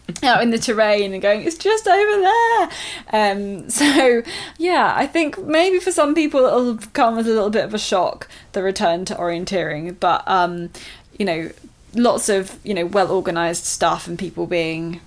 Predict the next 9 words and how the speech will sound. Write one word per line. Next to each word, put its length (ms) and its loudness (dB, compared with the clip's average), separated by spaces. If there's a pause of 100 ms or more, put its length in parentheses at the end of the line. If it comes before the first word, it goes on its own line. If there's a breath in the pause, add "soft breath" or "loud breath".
(120)
respectful 760 -4
and 320 -6
safe 460 -4
and 100 -8
all 60 -8
that 160 -8
kind 160 -10
of 80 -14
thing, 320 -10